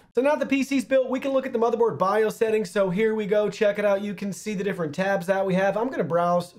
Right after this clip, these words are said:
through them all. We also have some other options up at the top. You can see if we did F six, F four, F three. And then we have our hardware monitor on the right side of the screen, so right above me. You can see our C P U temp, our memory. Also, you may notice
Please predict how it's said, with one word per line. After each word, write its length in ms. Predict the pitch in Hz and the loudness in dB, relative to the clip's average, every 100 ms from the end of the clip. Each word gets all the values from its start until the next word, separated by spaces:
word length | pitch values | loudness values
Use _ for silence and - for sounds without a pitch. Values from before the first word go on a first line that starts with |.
| _ | _
through 200 | 175 165 | -6 -2
them 140 | 156 | -2
all. 300 | 139 139 190 - _ | 0 -2 -4 -14 _
We 100 | 208 | 0
also 240 | 247 233 240 | 2 2 0
have 160 | 220 | 0
some 240 | 220 220 214 | -2 -4 0
other 260 | 220 226 | 0 2
options 380 | 208 208 208 208 | 2 0 -2 -4
up 100 | 202 | -4
at 60 | 185 | -6
the 60 | |
top. 320 | 170 185 185 190 | -4 -2 -2 -6
You 120 | 180 | -6
can 200 | 180 175 | -4 -6
see 220 | - 190 | -4 -6
if 100 | 180 | -4
we 80 | 180 | -6
did 140 | 160 | -6
F 180 | 233 175 | -4 -4
six, 320 | - 214 208 | -2 -4 -4
F 240 | 180 156 - | -6 -8 -2
four, 220 | 226 208 | -2 -2
F 300 | 202 135 - | -4 -6 -8
three. 280 | 233 269 285 | -12 -8 -8
And 840 | 285 _ _ _ _ _ _ - | -10 _ _ _ _ _ _ 0
then 80 | 233 | 2
we 60 | 233 | 4
have 80 | 220 | 2
our 100 | 190 | 2
hardware 340 | 226 226 226 | 2 2 0
monitor 360 | 214 208 214 214 | 0 -2 -2 0
on 160 | 196 | 0
the 120 | 180 | 0
right 320 | 151 175 190 190 | 2 2 0 -2
side 300 | - 180 180 | -2 0 -2
of 60 | |
the 60 | 156 | -6
screen, 280 | - 202 190 | -6 -6 -4
so 120 | 147 | -2
right 240 | 170 202 | 0 2
above 360 | 190 180 180 170 | 2 0 0 0
me. 300 | 175 208 - _ _ _ _ _ _ - | -4 -4 -8 _ _ _ _ _ _ -6
You 160 | 175 | -4
can 180 | 175 175 | -2 -4
see 300 | - 185 180 | -4 -6 -2
our 120 | 160 | -2
C 240 | 139 185 160 | -4 -8 -6
P 120 | 135 | -6
U 200 | 170 233 | -4 -6
temp, 440 | - 214 202 202 - _ _ | -4 -2 -2 -6 -16 _ _
our 160 | - 139 | -10 -6
memory. 640 | 135 214 220 202 202 214 - _ _ _ - - _ _ _ _ _ - | -2 -2 0 -2 -4 -8 -18 _ _ _ -20 -20 _ _ _ _ _ 0
Also, 240 | 233 233 | 0 2
you 60 | 226 | 2
may 120 | 214 | 2
notice 360 | 214 214 214 | 2 2 0